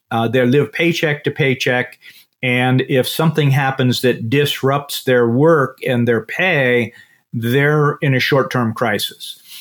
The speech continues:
And so what we realized is that if we can work with a caregiver to understand how much money they need in their paycheck at the end of the pay period, and then we can give them enough hours to meet their financial needs,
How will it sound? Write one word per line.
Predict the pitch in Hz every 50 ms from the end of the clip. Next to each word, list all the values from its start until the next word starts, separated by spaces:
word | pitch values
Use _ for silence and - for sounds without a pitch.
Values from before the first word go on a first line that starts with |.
| - - - _ _ -
And | 147 143 147 143
so | - - - 147 139 143 143 143 -
what | - 160 151 147 147
we | 151 147
realized | 139 165 202 220 196 151 143 135 131 127 117 - -
is | - - - 147 147 143 131 123 107 104 101
that | 131 131 127 123 123 127 - - - - - - _ _ _
if | 147 143 - - -
we | 139 147 175 190 170
can | - - - 170 156 151 147 147 147 147 143 - - - _ _ _ _ _ _ _ -
work | 131 135 147 165 180 180 180 -
with | 160 156 151 156
a | 135
caregiver | - - 147 135 127 117 123 123 113 120 120 113
to | - - -
understand | 151 147 143 127 127 123 - - 143 131 131 127 127 123 120 - - - - _ _ _ _
how | - - 165
much | 180 196 185 - - -
money | 151 151 156 151 147 135
they | 123 135 143 143
need | 139 139 143 139 127
in | 135 127 123
their | 123 123 120 113
paycheck | - - 147 139 139 143 - - 117 107 107 107 107 - - _ _ _ _ _ _ -
at | 113 107
the | 131 135
end | 139 143 139 131
of | 123 113
the | 110
pay | - - 143 139 139
period, | 139 - 113 104 95 92 95 98 104 - _ _ _ _ _ - - - _ _
and | - 127 139 135
then | 143 147 156 156 151
we | 147 147 139
can | - 139 131 127
give | 120 139 156 165 156 143
them | 131 143 135 131
enough | 127 135 139 135 - 131
hours | 131 131 131 131 131 127 120 - -
to | - 127 120
meet | 120 120 139 147 156 151 151
their | - 143 135 127 131 127 - -
financial | 120 117 127 143 170 202 196 170 - 147 135
needs, | 131 127 120 117 117 120 120 117 113 - -